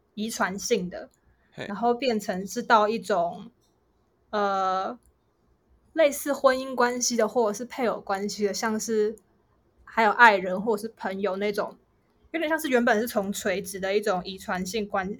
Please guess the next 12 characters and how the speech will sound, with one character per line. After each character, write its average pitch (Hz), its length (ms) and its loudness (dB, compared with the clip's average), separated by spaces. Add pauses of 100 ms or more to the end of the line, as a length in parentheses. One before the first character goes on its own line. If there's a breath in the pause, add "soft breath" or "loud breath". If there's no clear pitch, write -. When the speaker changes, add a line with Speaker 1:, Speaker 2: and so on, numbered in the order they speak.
(120)
Speaker 1:
遗 233 140 -8
传 208 260 -2
性 226 220 -2
的 170 480 -4
关 208 280 -2
系， 214 200 -6
然 202 120 -6
后 208 140 -2
变 208 240 0
成 190 220 -10
一 196 100 -6
种 185 320 -8